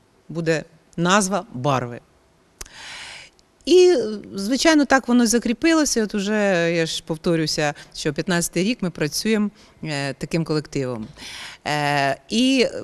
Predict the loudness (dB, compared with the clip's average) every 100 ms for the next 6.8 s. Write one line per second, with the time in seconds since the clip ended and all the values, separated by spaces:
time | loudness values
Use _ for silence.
0 | -6 0 2 4 2 2 2 2 -2 0
1 | 0 0 -2 _ -8 -6 -4 -6 -6 -6
2 | -8 -12 -20 -20 -20 -20 -20 -20 _ _
3 | -20 _ _ _ 4 6 6 4 0 -14
4 | -20 -20 -8 -4 -2 2 4 6 4 0
5 | -12 -18 -20 _ 0 4 6 6 4 -4
6 | -2 0 2 2 2 2 0 0